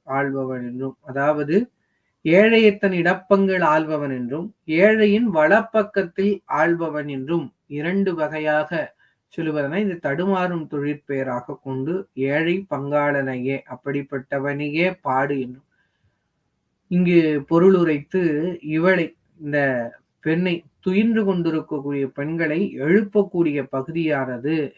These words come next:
இந்த அளவிலே நிறைவு செய்து, எழுந்து வந்து எங்களோடு அந்த பெருமானை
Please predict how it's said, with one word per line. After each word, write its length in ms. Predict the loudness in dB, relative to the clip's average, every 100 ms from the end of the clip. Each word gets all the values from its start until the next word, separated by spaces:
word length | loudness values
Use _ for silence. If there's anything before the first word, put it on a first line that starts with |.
| -12
இந்த 240 | -6 -4
அளவிலே 500 | -2 -2 -2 0 -2
நிறைவு 400 | -2 -2 -4 -6
செய்து, 440 | -6 -6 -4 -4
எழுந்து 500 | 0 2 2 2 2
வந்து 300 | 2 0 2
எங்களோடு 680 | 2 0 0 2 4 6 6
அந்த 220 | 4 2
பெருமானை 760 | -2 -2 -2 2 2 2 0